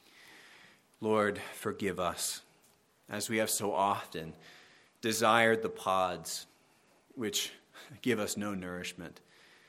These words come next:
We desire the muck and the mire and the vomit. We desire our own sin, our favorite slavery. We ask, Lord, that you would disabuse us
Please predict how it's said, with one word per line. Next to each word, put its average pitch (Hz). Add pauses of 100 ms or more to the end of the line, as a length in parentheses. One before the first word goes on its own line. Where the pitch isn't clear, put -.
(180)
We 127
desire 117
the 101
muck 101
and 90
the 87
mire 98
and 85
the 82
vomit. 87 (400)
We 104
desire 117
our 101
own 110
sin, 98 (360)
our 117
favorite 113
slavery. 80 (800)
We 107
ask, 113
Lord, 101
that 95
you 101
would 92 (840)
disabuse 135
us 113